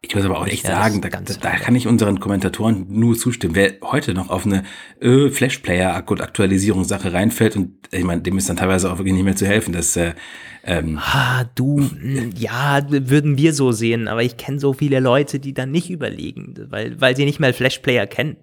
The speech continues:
Speaker 1: Dann sollen sie halt
Speaker 2: Weißt du,
Speaker 1: Netflix
Speaker 2: das
Speaker 1: benutzen,
Speaker 2: ist
Speaker 1: das verseucht ihren Rechner auch nicht. Also ganz im
Speaker 2: Ja.
Speaker 1: Ernst, halt,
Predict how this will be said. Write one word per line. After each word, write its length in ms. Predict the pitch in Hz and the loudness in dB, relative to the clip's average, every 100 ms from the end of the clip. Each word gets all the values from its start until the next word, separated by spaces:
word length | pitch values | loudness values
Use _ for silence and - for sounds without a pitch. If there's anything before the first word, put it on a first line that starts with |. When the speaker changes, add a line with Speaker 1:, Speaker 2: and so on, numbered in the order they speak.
| - | -14
Speaker 1:
Dann 200 | 117 110 | -6 -2
sollen 200 | 95 120 | 2 4
sie 140 | 123 117 | 4 4
halt 120 | 117 | 4
Speaker 2:
Weißt 180 | 127 135 | 4 4
du, 40 | |
Speaker 1:
Netflix 200 | - 117 | 2 0
Speaker 2:
das 40 | - | 2
Speaker 1:
benutzen, 340 | 113 123 - | 2 2 2
Speaker 2:
ist 60 | 107 | 2
Speaker 1:
das 160 | 104 - | 0 -2
verseucht 340 | - 92 117 107 | -4 0 0 0
ihren 160 | 101 | -2
Rechner 320 | 98 - 92 | -2 -4 -4
auch 140 | 85 - | -4 -4
nicht. 200 | 85 - | -6 -6
Also 120 | - | -10
ganz 160 | - 127 | -4 0
im 60 | 123 | 0
Speaker 2:
Ja. 60 | 117 | 2
Speaker 1:
Ernst, 320 | 104 - - | 0 -2 -6
halt, 240 | 104 - | -6 -6